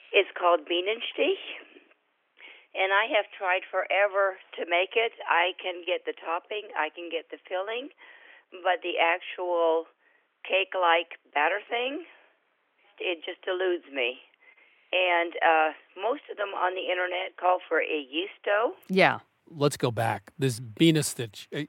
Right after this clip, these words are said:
Speaker 3: could you just describe when it's finished, what it looks like and what the components are? 'Cause I'm not familiar with it.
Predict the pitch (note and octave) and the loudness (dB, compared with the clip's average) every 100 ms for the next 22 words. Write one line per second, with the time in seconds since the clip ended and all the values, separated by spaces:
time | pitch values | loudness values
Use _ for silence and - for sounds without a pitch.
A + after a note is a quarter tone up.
0 | _ D3+ D3 F3+ D#3+ - C3 - C#3 B2 | _ -4 2 2 2 -4 -6 -4 2 6
1 | C3 C#3 B2 D3 A#2 A#2+ A#2 G#2+ - - | 6 6 2 -8 -2 -2 -2 -4 -4 2
2 | D#3 G3 - - - A#2 A2 B2 B2+ B2+ | 4 4 0 -12 -18 -14 -12 -12 -14 -14
3 | C#3+ C3 D3 A#2+ C3 C3 C#3 C3 B2+ A#2 | 0 6 6 4 0 0 2 4 2 -2
4 | A#2+ A#2 G#2 A2+ - C3 C#3+ D3 C#3+ C#3 | -4 -6 -8 -6 -2 -2 -2 -2 -2 0
5 | A#2+ C3 C3 A#2+ - A#2+ A2 G2 G2 | 0 0 2 0 -2 -8 -8 -10 -16